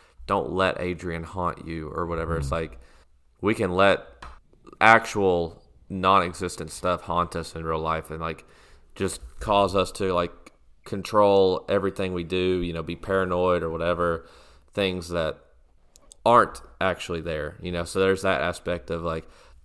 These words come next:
Speaker 1: just that, uh, invisible thing that haunts us and, and controls our life in a sense, and trying to let that go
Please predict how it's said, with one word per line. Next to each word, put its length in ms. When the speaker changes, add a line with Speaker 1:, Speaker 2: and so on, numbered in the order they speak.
Speaker 1:
just 300
that, 480
uh, 380
invisible 1040
thing 540
that 240
haunts 380
us 320
and, 280
and 180
controls 540
our 160
life 280
in 80
a 60
sense, 400
and 140
trying 260
to 80
let 300
that 240
go 440